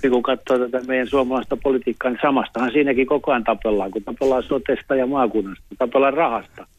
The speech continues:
Teatteri haluaa rakentaa teattereita ja jääkiekko jäähalleja ja, ja yksilöurheilu haluaa rahaa harjoitteluun ja niin edespäin. Että,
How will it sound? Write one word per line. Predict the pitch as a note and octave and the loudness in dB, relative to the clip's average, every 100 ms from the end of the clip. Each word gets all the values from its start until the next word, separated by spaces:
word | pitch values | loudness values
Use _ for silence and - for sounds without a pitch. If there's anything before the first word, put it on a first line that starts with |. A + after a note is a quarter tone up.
| - - - - | -20 -14 -12 -6
Teatteri | C#3 - C#3+ C3+ | -4 -2 0 0
haluaa | B2+ C3+ C3 | 0 -2 0
rakentaa | B2+ B2+ A#2 A#2+ - | -2 -4 -4 -6 -4
teattereita | D#3 D3 - C3+ C3+ C3 A#2+ | -2 -2 -4 -4 -2 -2 -2
ja | B2+ | -2
jääkiekko | C#3 B2+ B2 G#2+ - A#2 _ _ - _ _ _ _ - _ - - - D#3+ | 0 0 -2 -4 -10 -12 _ _ -20 _ _ _ _ -20 _ -20 -20 -4 0
jäähalleja | F3+ D#3+ D3 D#3 D3+ C#3+ C#3+ C#3+ | 2 2 0 0 2 2 0 0
ja, | D3 D3 D#3 - | -2 -4 -6 -14
ja | C#3+ C3+ C#3 | -12 -10 -8
yksilöurheilu | D#3 - D3+ C#3+ A#2+ C3 A#2+ | -8 -8 -6 -6 -6 -8 -6
haluaa | B2+ B2 B2 | -2 -2 0
rahaa | C#3+ B2+ A#2+ | -2 -2 -4
harjoitteluun | C#3+ D#3+ C#3 - - C3+ C3 C3 | -4 -4 -6 -8 -2 0 2 2
ja | |
niin | C3 C3+ | 2 2
edespäin. | A#2 A#2 - - A#2 | 4 2 0 0 2
Että, | A#2 - B2+ | 2 0 -4